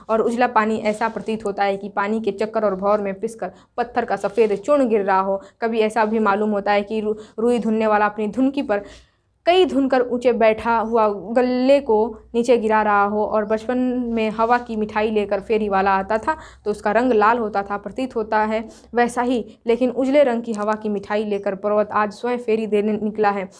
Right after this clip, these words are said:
और कहीं कहीं बीच बीच में चट्टान पर जब प्रबल धारा गिरती है तो संघर्ष से इंद्रधनुष जैसा रंग उत्पन्न होता है। जान पड़ता है कि सतरंगा पानी हवा में उड़कर विलीन हो रहा है और यहाँ में उड़न-, उड़ता इंद्रधनुष फरफरा रहा है।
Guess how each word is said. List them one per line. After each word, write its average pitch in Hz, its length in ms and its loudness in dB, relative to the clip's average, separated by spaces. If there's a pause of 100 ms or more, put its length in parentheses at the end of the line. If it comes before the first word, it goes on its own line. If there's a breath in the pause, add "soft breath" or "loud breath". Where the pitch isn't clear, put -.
(140 loud breath)
और 220 100 -4
कहीं 247 240 2
कहीं 233 260 0
बीच 220 160 -4
बीच 214 180 -4
में 208 80 -4
चट्टान 208 380 -6
पर 202 160 -6
जब 190 340 -6
प्रबल 226 260 0
धारा 214 420 -2
गिरती 208 300 -2
है 220 80 4
तो 214 100 -2
संघर्ष 208 360 -4
से 202 60 -4
इंद्रधनुष 202 500 -4
जैसा 202 280 -2 (260 loud breath)
रंग 254 220 4
उत्पन्न 226 300 0
होता 202 200 -4
है। 196 180 -2
जान 269 280 2
पड़ता 254 220 0
है 247 120 2
कि 247 120 -2
सतरंगा 240 960 -2
पानी 233 360 2
हवा 214 260 2
में 220 120 -2
उड़कर 208 280 -2
विलीन 208 280 0
हो 214 140 -2
रहा 208 120 0
है 202 60 0
और 202 100 0
यहाँ 202 240 -2
में 196 100 -4
उड़न-, 226 320 0 (120)
उड़ता 240 380 0
इंद्रधनुष 208 560 -4 (360 soft breath)
फरफरा 208 360 0
रहा 185 140 0
है। 180 180 -8